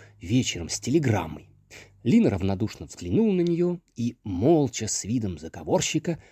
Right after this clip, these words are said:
поманил меня следовать за ним на чердак. Когда мы поднялись, он открыл шкаф, где у него была оборудована маленькая химическая лаборатория.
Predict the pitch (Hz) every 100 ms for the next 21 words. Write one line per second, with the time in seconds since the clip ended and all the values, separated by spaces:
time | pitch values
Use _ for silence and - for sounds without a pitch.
0 | _ 120 113 98 - 160 127 127 120 -
1 | - 123 117 107 95 87 110 110 _ 90
2 | 107 - 107 98 - - - - _ -
3 | _ - - - _ - 80 107 135 110
4 | 123 95 87 80 196 - 113 110 - 131
5 | 127 - - - - 120 95 - - 113
6 | 104 92 139 104 131 - _ - 90 87
7 | - 214 151 117 87 92 170 165 151 143
8 | 139 - 208 135 - - 120 131 85 87
9 | 107 - - 110 104 82 - -